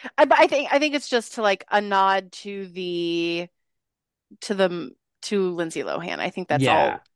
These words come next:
Speaker 1: But I don't think it's a necessary thing.
Speaker 2: Yeah,
Speaker 1: Because I
Speaker 2: but
Speaker 1: think, like Cullen said earlier, like, it's, it's, you can kind of insert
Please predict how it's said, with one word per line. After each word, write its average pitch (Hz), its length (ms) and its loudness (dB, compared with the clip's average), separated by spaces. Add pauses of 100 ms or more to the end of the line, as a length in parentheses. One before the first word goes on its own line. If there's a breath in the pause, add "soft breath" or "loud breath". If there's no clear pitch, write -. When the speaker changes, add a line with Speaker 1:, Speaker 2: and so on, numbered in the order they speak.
(160)
Speaker 1:
But 180 240 0
I 277 140 8
don't 294 160 6
think 262 100 0
it's 202 140 0
a 175 60 0
necessary 165 580 -4
thing. 185 380 -8 (460 soft breath)
Speaker 2:
Yeah, 117 160 -2
Speaker 1:
Because 262 280 2
I - 80 -2
Speaker 2:
but 226 120 6
Speaker 1:
think, 226 220 0 (100)
like 214 180 2
Cullen 196 260 0
said 190 180 2
earlier, 196 340 4
like, 180 280 0
it's, - 460 -6 (680 soft breath)
it's, 196 260 -4 (220)
you 208 120 0
can 202 120 0
kind 202 220 2
of 180 100 2
insert 190 640 0